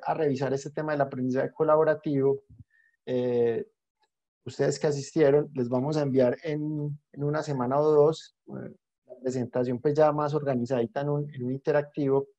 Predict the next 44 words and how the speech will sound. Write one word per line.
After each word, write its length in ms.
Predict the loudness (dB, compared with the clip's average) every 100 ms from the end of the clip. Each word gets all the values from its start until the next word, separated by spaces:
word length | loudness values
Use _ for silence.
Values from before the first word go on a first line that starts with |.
| _ _ _
sobre 220 | -4 -4
el 80 | -4
tema 200 | -2 -2
de 80 | -4
aprendizaje 460 | -4 -2 -2 -4
colaborativo 800 | -2 2 4 4 2 -2 -2 0
para 200 | 0 -4
que 120 | -4
lo 140 | -4 -4
tengan 320 | -4 -4 -4
y 60 | -4
lo 140 | -4
puedan 280 | -2 -2 -2
usar 260 | -2 -4
de 100 | -2 -2
referente 420 | -2 -4 -4 -4
en 60 |
el 100 | -2
momento 360 | -2 -6 -8 -8
en 80 | -8
el 100 | -10
que 80 | _
quieran 320 | -4 -2 0
repasar 440 | -4 -2 -2 -2 -2
el 100 | -2
asunto. 560 | -4 -6 -8 -10 -14 -14 _ _ _ _ _
Eh, 540 | -2 2 2 2 -4 -6
la 140 | 0 4
idea 360 | 6 6 6
es 180 | 4 2
que 140 | -4
podamos 460 | -2 4 4 4 -2
empezar 440 | -4 -4 0 2 4
a, 340 | 4 4 0 -6 _
pues, 140 | -4
nosotros 420 | 0 -2 -2 0
vamos 280 | 2 2 2
a 60 | 2
seguir 300 | 2 0 -4
generando 440 | -4 0 0 0
encuentros 460 | 0 0 0 -4 0
cada 200 | 6 6
ocho 300 | 4 0 0
días. 420 | 2 0 -2